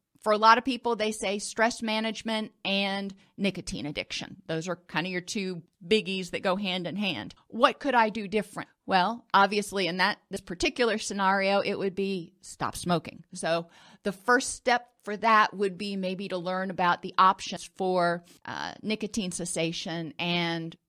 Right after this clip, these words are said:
the next step might be talk to your doctor or vice versa. So that's something that a person do to identify things they're doing right now that are moving them back, they're m-, moving them away from that rich and full life or potentially undermining themselves.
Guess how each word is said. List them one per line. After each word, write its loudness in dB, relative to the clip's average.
the 0
next -2
step -2
might -4
be -12
talk -2
to -12
your -4
doctor 0
or -4
vice -8
versa. -8
So 0
that's 4
something 0
that -4
a -2
person -4
do -4
to -4
identify 2
things -2
they're 4
doing 0
right 2
now 2
that -2
are -2
moving -4
them -6
back, -6
they're 0
m-, -2
moving -2
them -2
away 2
from -6
that -2
rich -8
and -10
full -6
life 0
or -2
potentially -4
undermining 0
themselves. -4